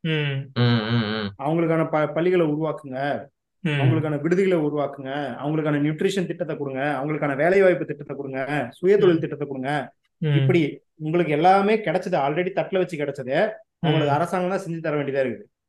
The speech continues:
Speaker 1: ம். கரெக்ட்.
Speaker 3: ஆமா.
Speaker 1: already taken for granted-ஆ இருக்கிற விஷயத்தை அவங்களுக்கு கொடுத்தாலுமே சண்டைக்கு வர்றது.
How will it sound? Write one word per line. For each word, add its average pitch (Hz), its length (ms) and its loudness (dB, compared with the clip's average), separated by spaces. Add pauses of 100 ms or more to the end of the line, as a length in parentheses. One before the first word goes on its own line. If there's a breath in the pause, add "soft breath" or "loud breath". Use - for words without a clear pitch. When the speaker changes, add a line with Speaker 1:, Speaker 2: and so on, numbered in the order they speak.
(140)
Speaker 1:
ம். 139 580 2 (300)
கரெக்ட். 156 200 6
Speaker 3:
ஆமா. 139 80 8
Speaker 1:
already 190 260 8
taken 196 260 6
for 190 100 8
granted-ஆ 175 260 8
இருக்கிற 165 240 8 (460)
விஷயத்தை 175 280 6
அவங்களுக்கு 156 180 6
கொடுத்தாலுமே 180 360 8
சண்டைக்கு 170 340 6
வர்றது. 135 300 2